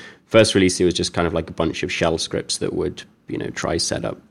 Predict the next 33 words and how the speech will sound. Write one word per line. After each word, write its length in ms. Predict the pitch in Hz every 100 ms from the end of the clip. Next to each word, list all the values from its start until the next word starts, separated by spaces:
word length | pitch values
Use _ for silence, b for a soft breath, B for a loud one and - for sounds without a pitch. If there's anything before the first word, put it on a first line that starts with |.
| _
the, 100 | 87
the, 180 | - - 92
the 120 | 90
Vagrant 380 | 85 - - -
machine. 360 | - - 85
But 180 | - -
some 220 | - 85
of 60 | 82
the 260 | 82 80 90
later 340 | 90 110 104
ones, 320 | 90 87 85 -
I 40 |
think, 340 | 87 - -
you 60 | -
know, 120 | 82
like 220 | 82 80
Chassis, 420 | - 80 82 - 85
for 140 | 85
example, 520 | 85 85 82 80 87
that 120 | 85 82
used 240 | 87 -
Puppet 340 | - - -
for 100 | -
provisioning 580 | - 76 80 82 82 87
and 100 | 82 B B -
had 140 | 98
a 40 | 104
lot 160 | 101
more 200 | 95 90
of 80 | 87
a 100 | 85
controlled, 800 | - 87 80 - 90 82 78 - b b b _ -
robust, 840 | - 85 82 80 80 - - -